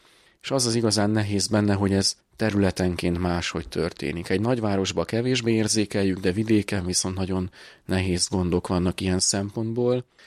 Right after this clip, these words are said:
és az a kisded nyáj, ami megmarad egy-egy helyen, azt egyre nehezebb egy pásztornak összefogni. De ez a papi biztos jelenlét nekem nagyon sokat jelentett, és ebből mai napig nagyon sokat tudok táplálkozni.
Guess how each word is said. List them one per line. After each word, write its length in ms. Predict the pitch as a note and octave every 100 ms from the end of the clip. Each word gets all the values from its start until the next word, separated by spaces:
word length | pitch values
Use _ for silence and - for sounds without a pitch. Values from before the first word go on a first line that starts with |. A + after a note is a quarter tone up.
| - _
és 80 | -
az 140 | D#3+
a 60 | C3
kisded 460 | C3+ B2+ A#2+ A2
nyáj, 260 | A2+ A2 A2
ami 160 | G#2 G#2
megmarad 480 | A2 G#2+ G2 G2
egy-egy 360 | G2+ G2+ G2 F2+
helyen, 440 | G#2+ G2+ G2+ A#2+ - _ _ -
azt 160 | -
egyre 220 | G2 F#2+
nehezebb 500 | F#2+ F#2 F#2+ F2+ E2
egy 120 | E2+ -
pásztornak 640 | F2 F#2+ - E2+ F2 E2+
összefogni. 800 | D#2+ - - E2 - F2 E2 F2 - _ _ _ _ _
De 140 | G2+
ez 120 | G2+ -
a 60 |
papi 440 | - B2+ - G2 -
biztos 380 | A#2 - - -
jelenlét 460 | A#2 G#2 G2 F#2
nekem 360 | - - F2 F2
nagyon 220 | - F#2+ F#2
sokat 320 | - - -
jelentett, 540 | G#2 A2+ B2 B2+ A#2
és 140 | - -
ebből 240 | F2+ G2
mai 180 | G2 F#2+
napig 340 | G2 - F#2 -
nagyon 200 | G#2 G2
sokat 340 | F#2 - F2+ -
tudok 260 | F#2 F2
táplálkozni. 960 | - F2 F2+ F2 F2 - - - F#2+ F2+